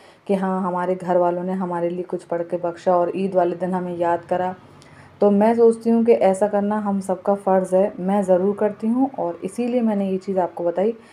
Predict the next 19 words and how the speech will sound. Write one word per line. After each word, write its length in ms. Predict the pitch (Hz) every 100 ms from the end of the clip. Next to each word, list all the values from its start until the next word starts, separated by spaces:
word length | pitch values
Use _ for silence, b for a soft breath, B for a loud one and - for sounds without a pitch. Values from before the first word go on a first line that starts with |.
| B B -
वैसे 220 | 190 208
हो 120 | 233
सकता 240 | 240 233 247
है 60 |
बहुत 180 | 220 202
सारे 220 | 202 190
लोगों 240 | 190 185 185
को 120 | 190
ये 100 | 185
चीज़ 340 | 185 185 175 -
पता 220 | 165 175
हो, 200 | 180 190 269 B B B -
पर 120 | 170
जिनको 320 | 160 196 208
नहीं 260 | 233 214 220
पता 220 | 220 214 214
हो 140 | 226 254 185
उनके 360 | 180 170 165
लिए। 260 | 156 156